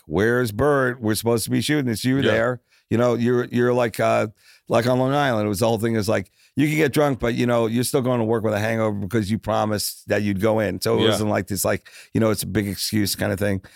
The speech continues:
Speaker 1: I don't know. I mean, I think we did a lot of dumb things just because we thought it was cool to do it. And now these kids, I think the one thing that, like, um,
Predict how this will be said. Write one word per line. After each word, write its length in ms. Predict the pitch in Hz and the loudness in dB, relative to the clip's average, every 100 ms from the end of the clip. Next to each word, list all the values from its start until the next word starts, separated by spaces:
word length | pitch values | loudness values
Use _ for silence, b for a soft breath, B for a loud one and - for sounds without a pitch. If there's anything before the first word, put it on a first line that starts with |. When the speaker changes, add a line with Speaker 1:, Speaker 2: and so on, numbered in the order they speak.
| B B | B B
Speaker 1:
I 100 | 170 | 2
don't 120 | 208 | 2
know. 120 | 185 | 2
I 100 | 143 | 2
mean, 180 | 139 135 | 2 0
I 140 | 131 | 0
think 180 | 120 147 | 0 0
we 80 | 147 | 0
did 120 | 139 | 2
a 40 | 117 | 2
lot 260 | 110 113 | 2 0
of 80 | 104 | 0
dumb 240 | 104 107 | 0 0
things 460 | 104 113 107 101 - b b - | -2 -2 -2 -4 -8 b b -4
just 140 | 113 | -2
because 320 | 123 123 113 | 0 0 0
we 220 | 95 110 95 | 0 -2 -2
thought 260 | - 104 | 0 0
it 60 | 110 | 2
was 180 | 110 - | -2 -4
cool 240 | - 107 | -2 -2
to 120 | 104 | 0
do 260 | 85 98 120 | 0 2 2
it. 160 | 123 - | -2 -2
And 440 | 101 104 107 117 | -2 -2 -4 -2
now 480 | 104 113 117 120 - b b b | 0 2 0 -2 -8 b b b
these 180 | 110 113 | -2 0
kids, 240 | - 113 | 0 0
I 100 | 107 | 0
think 320 | 101 107 101 - b b b | 0 -2 -4 -10 b b b
the 80 | 113 | 0
one 160 | 135 139 | 0 2
thing 160 | 131 | 2
that, 180 | 120 113 | 2 2
like, 240 | 107 104 104 | 2 0 2
um, 580 | 104 101 101 92 98 | 2 2 0 -4 -6